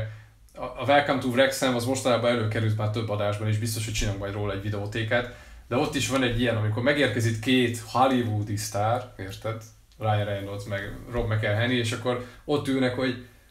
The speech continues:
most tulajdonképpen hogy, hogy csináljuk úgy, hogy ne roncsuk el nagyon.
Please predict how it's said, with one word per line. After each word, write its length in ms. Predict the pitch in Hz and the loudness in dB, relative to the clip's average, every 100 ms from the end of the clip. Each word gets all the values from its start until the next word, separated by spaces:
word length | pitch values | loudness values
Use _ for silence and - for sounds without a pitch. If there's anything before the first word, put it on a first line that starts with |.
| - | -20
most 220 | - - | -14 -6
tulajdonképpen 420 | 147 151 156 - | -4 -4 -4 -2
hogy, 220 | 175 220 - | 0 0 -2
hogy 260 | - 233 233 | -2 -2 -2
csináljuk 460 | - 180 151 131 160 | -2 4 6 4 0
úgy, 140 | 180 | -2
hogy 140 | 160 | 0
ne 120 | 160 165 | 2 4
roncsuk 380 | 135 113 110 | 4 2 0
el 140 | 117 110 | 2 4
nagyon. 460 | 113 107 92 98 | 2 0 -4 -8